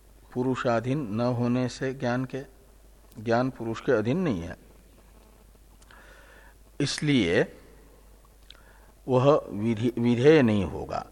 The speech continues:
ज्ञान, विधि का विषय नहीं बनेगा। जो पुरुष तंत्र होता है वह विधि का विषय बनता है। इसलिए आत्मावार्य द्रष्टव्य में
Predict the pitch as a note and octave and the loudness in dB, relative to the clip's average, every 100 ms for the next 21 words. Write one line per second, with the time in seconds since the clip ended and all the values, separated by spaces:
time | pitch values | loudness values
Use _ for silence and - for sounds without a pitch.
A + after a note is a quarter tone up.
0 | - - - - - - - - - - | -20 -20 -20 -20 -20 -20 -20 -20 -20 -20
1 | - G#2+ G2 D#2+ D#2+ - - - - - | -18 -8 -6 -6 -8 -16 -20 -20 -20 -20
2 | - - - - - - - - - G#2+ | -20 -20 -20 -20 -20 -20 -20 -20 -10 -4
3 | A2 A#2 B2 A#2+ B2 - D3 C#3+ A#2+ A2 | -2 0 2 0 0 -2 -2 -2 -2 -4
4 | A2 A2+ - - - - - - - B2 | -6 -8 -12 -16 -20 -20 -20 -16 0 2
5 | A#2 C3 C3 - A#2 A#2+ C3+ B2 A#2 - | 2 2 2 4 4 4 4 2 2 2
6 | B2+ C3+ D3+ C3 C3+ G#2 A2+ A2+ A2 G2+ | 2 2 0 2 2 2 0 0 0 0
7 | G2 - E2 E2+ E2+ - - - - - | 0 -6 -6 -8 -10 -12 -14 -16 -20 -20
8 | - _ - - - - - - - - | -20 _ -20 -20 -20 -20 -20 -20 -20 -20
9 | - - - - - - - - - - | -20 -20 -20 -20 -20 -20 -20 -20 -20 -20
10 | - - A2+ A2+ G#2 - B2+ B2+ B2 B2 | -20 -10 0 4 4 2 2 6 6 4
11 | A#2+ A#2+ - - A#2+ B2+ G#2 F#2+ B2 | 2 -2 -2 -2 -2 -2 -2 0 -2